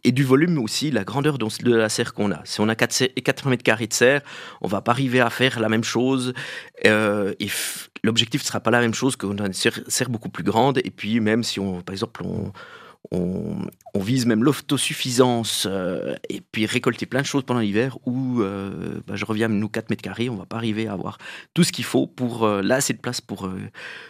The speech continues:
pour être autosuffisant en hiver. Donc, la serre, de base,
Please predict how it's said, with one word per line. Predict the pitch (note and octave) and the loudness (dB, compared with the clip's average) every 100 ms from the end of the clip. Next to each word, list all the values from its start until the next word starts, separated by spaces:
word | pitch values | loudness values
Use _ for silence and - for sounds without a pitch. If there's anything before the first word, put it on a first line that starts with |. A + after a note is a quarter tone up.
| - _ | -20 _
pour | A2 A2+ | -2 -2
être | - | -2
autosuffisant | - - - - G2 G2 | -4 -4 -4 -6 -4 -2
en | F#2+ | -2
hiver. | - - - - - - | -8 -16 -14 -14 -14 -6
Donc, | - B2+ E3+ C#3 - - | 4 8 8 4 -6 -4
la | - | 2
serre, | D3 - D3 D#3 C#3 - | 2 4 4 4 0 -8
de | G#2 B2+ | 0 0
base, | B2 A#2+ C3+ C#3 A#2+ | 4 4 4 2 -2